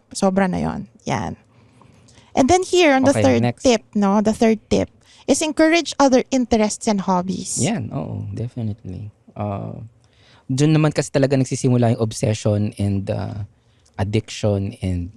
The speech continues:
Speaker 2: disorder, di ba? When you're too much concentrated on just one,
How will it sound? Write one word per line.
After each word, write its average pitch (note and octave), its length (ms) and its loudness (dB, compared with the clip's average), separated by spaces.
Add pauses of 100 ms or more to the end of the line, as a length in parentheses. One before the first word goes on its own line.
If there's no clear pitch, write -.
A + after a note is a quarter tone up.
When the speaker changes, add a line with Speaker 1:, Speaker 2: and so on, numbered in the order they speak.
(160)
Speaker 2:
disorder, G#2+ 640 0
di G2+ 80 -4
ba? G2 160 -2
When G#2+ 200 0
you're G2+ 200 -2 (120)
too C#3 120 2
much A#2+ 320 0
concentrated G#2 720 -4
on G2 120 -4
just F#2+ 220 -8
one, F2 460 -8